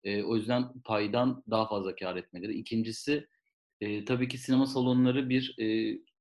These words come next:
ekstra bir faaliyet daha getiriyor. İşte basılı materyaller, e, bu materyallerin sinema salonlarına yerleştirilmesi, fragmanlar, fragmanların yerleştirilmesi vesaire gibi.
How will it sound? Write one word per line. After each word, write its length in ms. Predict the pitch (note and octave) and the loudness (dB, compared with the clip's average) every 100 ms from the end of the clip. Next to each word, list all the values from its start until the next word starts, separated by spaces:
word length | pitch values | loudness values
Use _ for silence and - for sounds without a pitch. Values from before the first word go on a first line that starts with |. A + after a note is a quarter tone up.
| _ _ _ _ - | _ _ _ _ 0
ekstra 340 | B2+ B2+ B2+ | 0 2 2
bir 60 | C3+ | 2
faaliyet 500 | C3+ A#2+ A#2 C3 C3+ | 4 4 6 4 4
daha 120 | A#2+ | 2
getiriyor. 360 | A2+ G2 F2+ F2+ | 4 0 -2 -2
İşte 180 | G#2 F#2 | -2 -4
basılı 280 | G2+ A2 | -2 -2
materyaller, 840 | G#2 G2 G2 F2+ E2 E2 F2 - - _ _ _ - | -2 -2 -2 -2 -4 -4 -8 -12 -20 _ _ _ -10
e, 140 | F#2 | -8
bu 80 | G2 | -4
materyallerin 600 | A2 G#2 G#2 G#2 G2+ G2+ | -4 -2 -2 0 0 -2
sinema 260 | G2+ G#2+ G#2 | -4 -6 -6
salonlarına 400 | G#2 G2+ G2+ G2+ | -4 -2 0 0
yerleştirilmesi, 680 | G2 G2 F#2+ G2 F#2+ F#2 - | 0 -2 -6 -6 -6 -8 -8
fragmanlar, 640 | - G#2+ G2+ G2 F#2 F2 | -2 -2 -2 -4 -4 -6
fragmanların 640 | F2 G#2 G2+ G#2+ G#2 G#2 G#2 | -6 -4 -4 -4 -4 -4 -2
yerleştirilmesi 680 | G2 F#2+ - F#2 F2 - | -2 -4 -8 -10 -10 -8
vesaire 420 | G2 - A2+ G2 | -8 -4 -4 -2
gibi. 280 | F2 G#2 E3+ | -4 -2 -4